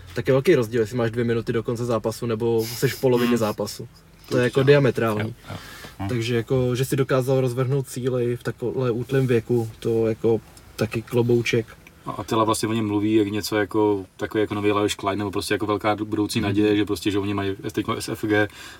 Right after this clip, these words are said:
Speaker 2: mají Kleina a další jako ty, a že tohle je takový velký talent, který vidí v U F C, jako,
Speaker 3: Mhm.
Speaker 2: že, že, že to o něm vidí, takže jako když to řekne Attila, který,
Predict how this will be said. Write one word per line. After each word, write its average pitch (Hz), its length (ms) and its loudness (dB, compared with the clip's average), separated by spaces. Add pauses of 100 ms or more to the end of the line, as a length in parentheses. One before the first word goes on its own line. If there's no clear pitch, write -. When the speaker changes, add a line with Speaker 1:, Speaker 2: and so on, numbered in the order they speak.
Speaker 2:
mají 110 120 0
Kleina 117 480 2
a 101 40 -4
další 104 280 -2
jako 107 240 0
ty, 110 220 0
a 104 100 -4
že 95 60 -6
tohle 98 160 -2
je 98 40 -2
takový 104 260 0
velký 101 280 0
talent, 101 220 -2
který 101 140 0
vidí 92 200 -2
v 98 100 -2
U 101 100 4
F 98 80 -4
C, - 220 -2
jako, 101 280 0
Speaker 3:
Mhm. 98 80 0 (440)
Speaker 2:
že, 107 140 2
že, 101 160 2
že - 80 -2
to 113 100 2
o 104 40 2
něm 107 140 0
vidí, 92 280 0
takže 90 220 -2
jako 101 160 0
když - 120 -4
to 104 60 -2
řekne 101 180 -2
Attila, 101 420 0
který, 101 400 2